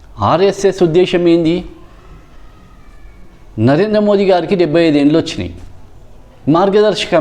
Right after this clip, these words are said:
మండలికి వెళ్ళిపోవాలి. ఎవరికైతే సెవెంటీ ఫైవ్ ఇయర్స్ వస్తాయో బీజేపీలో, వాళ్ళందరూ మార్గదర్శక మండలికి వెళ్ళిపోవాలి, పదవుల నుంచి తప్పించుకోవాలి, ప్రత్యక్ష రాజకీయాల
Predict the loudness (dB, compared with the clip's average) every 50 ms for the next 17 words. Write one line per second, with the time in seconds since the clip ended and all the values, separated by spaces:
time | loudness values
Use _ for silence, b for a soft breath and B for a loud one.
0 | 2 2 2 2 2 2 0 0 0 2 2 2 2 2 2 2 0 0 -4 -8
1 | -12 -16 -20 -20 -20 -20 -20 -20 -20 -20 -20 -20 -20 -10 -6 -2 0 0 0 0
2 | 0 0 0 0 -2 0 0 2 2 2 2 0 0 0 2 2 2 2 2 2
3 | 0 0 0 -2 -4 -2 -2 0 0 0 0 0 2 2 2 4 2 2 0 0
4 | 0 0 0 0 -2 -4 -12 -18 -10 -4 -2 0 0 2 2 2 2 4 4 4
5 | 4 4 4 4 2 2 2 2 2 0 0 0 0 0 0 0 2 0 0 0
6 | -2 -2 0 2 2 2 4 4 4 2 2 2 2 2 2 2 2 0 0 0
7 | 0 0 0 -2 -4 -6 B B B B B -2 -2 0 2 2 2 2 2 2
8 | 0 2 2 0 0 0 -2 0 0 -2 -2 0 0 2 2 2 0 0 0 -2
9 | -2 -2 -2 -4 -4 -2 -2 -2 0 2 2 2 2 2 2 2 2 2 2 0
10 | 0 0 2 2 2 2 2 2